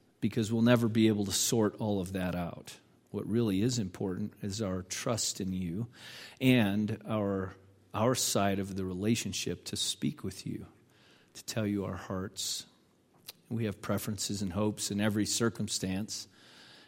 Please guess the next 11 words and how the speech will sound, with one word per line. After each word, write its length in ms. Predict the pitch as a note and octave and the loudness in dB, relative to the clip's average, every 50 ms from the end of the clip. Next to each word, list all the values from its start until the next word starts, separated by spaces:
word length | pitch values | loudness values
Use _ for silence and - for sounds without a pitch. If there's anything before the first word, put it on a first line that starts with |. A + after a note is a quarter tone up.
| _ - | _ -6
and, 400 | F#2+ F#2+ F#2+ F#2+ F#2+ G2 G2+ F#2+ | -4 -2 -2 -2 -2 -4 -4 -4
uh, 240 | F2+ F#2 F2+ F#2+ F#2 - - - - - | -2 -4 -4 -4 -6 -10 -14 -20 -12 -6
ask 400 | A2 G#2+ G2+ F#2+ G2 - - - | -4 -2 -2 -2 -4 -6 -6 -6
that 120 | - - | -6 -4
your 440 | - G#2+ G2+ G2+ G2+ G2+ F#2+ F#2 F#2 - - - - | -2 0 0 2 2 2 0 -2 -6 -10 -16 -10 -2
will 320 | G#2 G#2+ A2+ G#2+ G#2+ G#2 | 0 2 4 4 4 4
would 220 | G2 G2 G2 F#2 F#2 | 2 0 0 -2 -2
be 140 | G2 F#2 | -2 -2
done 320 | F2 G2 G2+ F#2+ F#2 F#2 F2+ E2+ | -2 -2 -2 -2 -2 -4 -6 -6
as 140 | F2 - | -8 -6
well. 340 | G2 F2+ E2+ D2+ C#2+ - - | -6 -6 -6 -6 -8 -12 -16